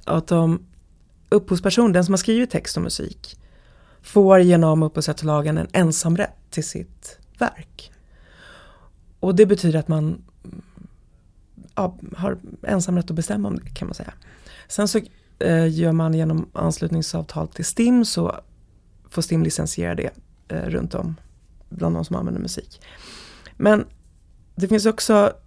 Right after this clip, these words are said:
det är två delar i upphovsrätten. Det är den ekonomiska rätten som man, ehm, gör, som är det man avtalar med.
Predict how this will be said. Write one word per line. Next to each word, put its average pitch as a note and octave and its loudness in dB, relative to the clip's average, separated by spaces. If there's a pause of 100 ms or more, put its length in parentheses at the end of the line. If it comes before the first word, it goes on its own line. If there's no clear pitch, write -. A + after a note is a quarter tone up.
(120)
det - -4
är G#3 4
två A3+ 2
delar A3 6
i - 4
upphovsrätten. - -4
Det F3+ 0
är - 4
den F#3 2
ekonomiska G#3 4
rätten E3 -2 (180)
som E3 0
man, E2 0 (960)
ehm, E3 -2
gör, F3+ 0 (100)
som F3+ 2
är E3+ 4
det E3 2
man E3 4
avtalar G3+ 2
med. - -4